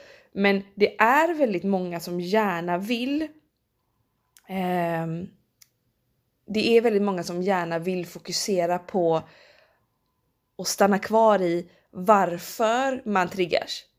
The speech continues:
Man liksom gottar sig i det för att man är, man på något sätt är... Man vill förklara sig själv för andra människor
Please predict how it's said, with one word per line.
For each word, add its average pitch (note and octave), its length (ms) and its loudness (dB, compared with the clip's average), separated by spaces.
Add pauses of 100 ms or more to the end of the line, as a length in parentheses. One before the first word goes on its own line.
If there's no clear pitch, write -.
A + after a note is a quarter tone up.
(340)
Man A3+ 200 4
liksom G#3+ 480 0 (320)
gottar G#3 480 2
sig D4 260 -2
i F#3 260 0
det E3+ 300 2
för F#3 60 -4
att F3 80 -6
man F3+ 220 -2
är, F3+ 200 2 (180)
man F#3 300 -2 (260)
på A3 100 0
något G#3+ 220 2
sätt F3 420 -2 (260)
är... E3+ 360 0 (1800)
Man G#3+ 160 4
vill G#3 120 6
förklara G#3+ 600 2
sig F#3 140 -6
själv - 360 -8
för - 200 -4
andra F3 300 0
människor F3+ 680 -4